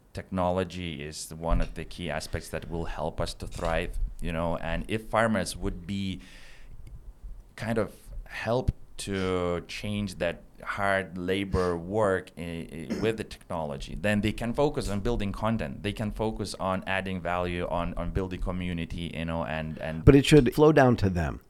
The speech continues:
Speaker 2: right? So in the United States, there's A D M, Archer Daniels Midland. It's one of the biggest farming companies in the world, right? But what you're doing is helping smallholder farmers, which is really interesting in a way, right? Because then they also create the con-, it makes their lives easier and better, right? If you get back to the thing you said, where if technology is used not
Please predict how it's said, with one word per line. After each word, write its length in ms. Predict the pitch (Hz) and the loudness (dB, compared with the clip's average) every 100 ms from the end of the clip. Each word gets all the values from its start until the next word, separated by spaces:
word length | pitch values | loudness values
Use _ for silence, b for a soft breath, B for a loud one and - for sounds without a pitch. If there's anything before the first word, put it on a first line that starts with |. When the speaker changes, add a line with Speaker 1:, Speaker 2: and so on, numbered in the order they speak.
| - | 2
Speaker 2:
right? 200 | 110 101 | 4 6
So 80 | |
in 60 | 113 | 6
the 60 | 113 | 6
United 260 | 139 147 | 6 2
States, 340 | - 95 82 - | 0 0 0 0
there's 220 | 101 87 | 0 2
A 120 | 95 | 0
D 140 | 87 85 | 0 0
M, 160 | 71 | 0
Archer 220 | 78 - | -2 -2
Daniels 400 | 101 87 85 78 | -2 0 0 -2
Midland. 280 | 80 71 65 | -4 -4 -4
It's 60 | - | -2
one 100 | 104 | -2
of 40 | 98 | 0
the 60 | |
biggest 300 | 95 104 95 | 2 2 2
farming 420 | - 101 101 90 | 2 4 4 2
companies 540 | 87 - 113 104 85 82 | 0 0 2 2 0 -2
in 60 | |
the 100 | 85 | -2
world, 380 | 78 80 62 - - b b b b b b | 0 -2 -2 -6 -14 b b b b b b
right? 260 | 92 85 - _ b b b - | 0 0 -4 _ b b b 6
But 140 | 117 | 8
what 200 | 120 104 | 6 4
you're 180 | 143 175 | 6 8
doing 280 | 117 104 87 | 8 4 4
is 140 | 82 | 2
helping 360 | 104 90 92 78 | 2 2 0 0
smallholder 580 | - 98 82 101 107 101 | 2 4 4 4 2 2
farmers, 520 | 82 69 71 73 - _ _ b b b b b b | -2 -4 -6 -10 -14 _ _ b b b b b b
which 200 | 117 135 | 4 6
is 220 | 123 - | 6 6
really 340 | 120 170 165 | 4 6 6
interesting 480 | 107 110 117 92 73 | 4 2 2 0 0
in 60 | 78 | 0
a 60 | |
way, 220 | 80 80 67 | 0 0 0
right? 200 | 76 80 | -2 -2
Because 260 | - 104 95 | 0 0 2
then 300 | 95 120 98 | 6 8 8
they 240 | 107 117 | 6 6
also 320 | 110 107 113 | 6 4 2
create 320 | 98 113 95 87 | 2 2 2 0
the 60 | |
con-, 180 | - 82 | -2 0
it 40 | |
makes 220 | 95 104 82 | 2 2 6
their 160 | 110 | 8
lives 280 | 120 117 98 | 10 8 6
easier 300 | - 98 101 | 0 0 2
and 80 | 92 | 0
better, 240 | 82 64 | -2 -4
right? 160 | 73 87 | -2 -2
If 100 | 95 | 2
you 60 | 113 | 6
get 140 | 120 | 8
back 220 | 110 123 - | 8 6 6
to 80 | |
the 100 | 147 | 4
thing 200 | 135 117 | 6 4
you 100 | 113 | 2
said, 260 | 104 98 78 | 2 2 0
where 180 | 78 76 | 0 -2
if 120 | - | -2
technology 560 | - 101 113 131 120 104 | -2 2 4 4 6 4
is 160 | 85 | 2
used 300 | 101 98 90 | 2 2 2
not 480 | 104 101 117 123 - | 2 4 6 4 0